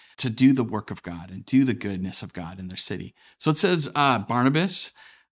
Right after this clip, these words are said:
uh, Simeon, called Niger, Lucius of Cyrene, a Manaen who had been brought up with, uh, Herod the Tetrarch,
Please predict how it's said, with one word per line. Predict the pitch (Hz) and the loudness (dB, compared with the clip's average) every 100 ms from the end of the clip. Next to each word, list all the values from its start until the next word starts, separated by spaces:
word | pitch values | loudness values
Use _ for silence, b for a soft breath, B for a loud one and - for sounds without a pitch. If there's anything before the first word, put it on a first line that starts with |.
| - | -4
uh, | 123 117 | -2 0
Simeon, | - - 131 127 135 160 170 165 - _ | 2 4 6 6 6 4 0 -4 -10 _
called | - 113 | -2 -2
Niger, | 110 104 107 135 160 | -2 -4 -2 -2 0
Lucius | 120 120 143 - 139 | 2 6 6 4 0
of | 127 - | 0 0
Cyrene, | 120 113 104 101 98 127 160 B B B _ | 0 -2 -2 -2 0 0 -2 B B B _
a | 120 | 2
Manaen | 120 117 117 117 127 147 143 | 4 6 4 4 2 2 2
who | 127 | 4
had | 127 127 | 2 2
been | 117 98 | 0 0
brought | 107 117 - | 0 -2 -2
up | 110 - | -6 -6
with, | 120 - _ | -8 -8 _
uh, | 95 | -12
Herod | 76 - 117 117 127 | -10 -4 -2 -2 -2
the | 113 | -6
Tetrarch, | - 110 107 117 120 147 | -6 -8 -6 -6 -6 -8